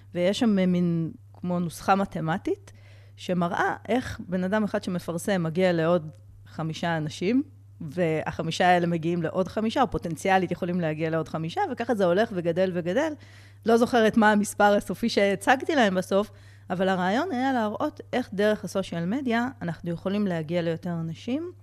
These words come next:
ואנשים רלוונטיים. כי בעצם אחת השאלות שעלו דרך ההנהלה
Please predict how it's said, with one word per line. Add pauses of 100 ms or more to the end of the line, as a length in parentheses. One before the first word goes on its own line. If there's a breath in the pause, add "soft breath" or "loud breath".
(400 soft breath)
ואנשים
רלוונטיים. (540 soft breath)
כי (100)
בעצם
אחת
השאלות
שעלו
דרך
ההנהלה